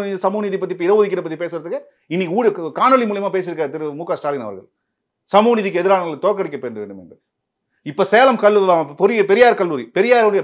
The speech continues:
பேர்ல இருக்கிற ஒரு பல்கலைக்கழகம், அங்க தனலட்சுமின்னு ஒரு எஸ் சி சமூகத்தை சேர்ந்த ஒரு பேராசிரியருக்கு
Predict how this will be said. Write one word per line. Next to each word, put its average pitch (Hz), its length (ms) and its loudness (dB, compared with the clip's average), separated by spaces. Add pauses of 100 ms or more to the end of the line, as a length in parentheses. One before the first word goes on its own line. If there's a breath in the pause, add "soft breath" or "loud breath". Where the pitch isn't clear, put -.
பேர்ல 208 240 2
இருக்கிற 185 280 0
ஒரு 190 120 -6
பல்கலைக்கழகம், 190 540 -2 (1600)
அங்க 202 160 2 (100)
தனலட்சுமின்னு 240 480 2
ஒரு 226 220 2
எஸ் 202 100 -2
சி 240 100 -4
சமூகத்தை 202 260 0 (100)
சேர்ந்த 202 260 -2
ஒரு 226 100 2 (520)
பேராசிரியருக்கு 214 600 2